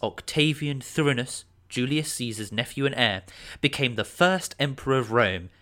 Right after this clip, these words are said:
and took the name Augustus Caesar. Although Julius Caesar is often regarded as the first emperor of Rome,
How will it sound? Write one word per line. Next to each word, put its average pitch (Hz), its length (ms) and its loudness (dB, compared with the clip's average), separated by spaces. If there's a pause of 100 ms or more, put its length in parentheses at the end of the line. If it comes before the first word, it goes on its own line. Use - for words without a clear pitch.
(100)
and 101 200 -2
took - 240 -6
the 135 100 0
name 101 360 2 (200)
Augustus 113 840 -2 (100)
Caesar. 95 560 -6 (1040)
Although 170 380 0
Julius 170 480 2
Caesar 135 500 -4
is 113 200 -8
often 151 340 -2
regarded 110 480 0
as 85 140 -6
the - 100 -8
first 165 440 0
emperor 95 360 -6
of 90 100 -10
Rome, 90 340 -4